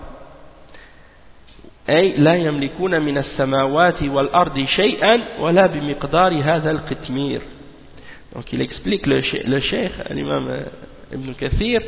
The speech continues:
euh, que ceux que, euh, yani, Allah subhanahu wa ta'ala, il mentionne, lorsqu'il dit ceux que vous invoquez en dehors de lui, il s'adresse aux, aux mushrikoun, hein,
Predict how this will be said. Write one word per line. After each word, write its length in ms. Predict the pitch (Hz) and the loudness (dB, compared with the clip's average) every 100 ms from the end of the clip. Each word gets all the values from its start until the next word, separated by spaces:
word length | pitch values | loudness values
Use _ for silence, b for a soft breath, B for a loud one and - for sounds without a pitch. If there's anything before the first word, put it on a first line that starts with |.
| - B B B B B B B - - - | -10 B B B B B B B -20 -16 -4
euh, 140 | 123 | -4
que 320 | 123 190 220 - - - - - - | 0 2 2 2 -6 -16 -18 -18 -8
ceux 140 | 220 | -6
que, 120 | 214 170 | -4 -4
euh, 380 | 160 - 117 - | -4 -4 -6 -4
yani, 460 | 127 135 135 135 127 - - - - - - - - | -2 0 0 -2 -4 -10 -18 -20 -20 -20 -20 -16 -6
Allah 200 | 147 165 | 0 0
subhanahu 240 | - - | -2 -8
wa 60 | 151 | 0
ta'ala, 240 | 180 196 | 2 4
il 140 | 147 151 | 2 2
mentionne, 520 | 143 139 202 233 277 - - - - - - | 0 -2 -2 -2 -2 -8 -18 -20 -20 -20 -6
lorsqu'il 380 | 143 151 151 131 | -4 -4 -8 -8
dit 160 | 165 180 - | -8 -8 -6
ceux 100 | 196 | -6
que 120 | 170 | -6
vous 300 | 160 151 143 | -6 -6 -2
invoquez 560 | 147 135 135 - 151 - - - - - - - - - - - | -2 -2 -6 -4 -6 -6 -14 -20 -20 -20 -20 -20 -20 -20 -20 -14
en 120 | 147 127 | -6 -6
dehors 240 | 123 123 | -2 -4
de 100 | 117 | -4
lui, 280 | 120 156 277 - - | -6 -4 -6 -8 -14
il 60 | 143 | -6
s'adresse 400 | 113 123 147 - | -6 -4 -6 -6
aux, 200 | 117 127 | -12 -10
aux 40 | |
mushrikoun, 680 | 117 117 - - - 180 277 - B B B B B | -12 -12 -12 -14 -8 -8 -8 -12 B B B B B
hein, 260 | - 147 233 | -2 0 -2